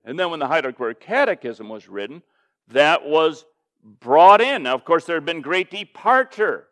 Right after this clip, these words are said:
from the truth. Well, now, in the time of the Protestant Reformation,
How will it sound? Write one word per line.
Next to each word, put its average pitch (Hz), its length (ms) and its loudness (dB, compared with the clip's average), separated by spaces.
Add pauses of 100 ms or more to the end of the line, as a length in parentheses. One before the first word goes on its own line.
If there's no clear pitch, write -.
(120)
from 147 340 0
the 120 80 -6
truth. 131 520 -4 (1040)
Well, 135 120 -8
now, 175 180 4
in 165 80 -4
the 165 60 -6
time 196 220 2
of 185 60 -6
the 180 60 -4
Protestant 190 500 2
Reformation, 185 840 -2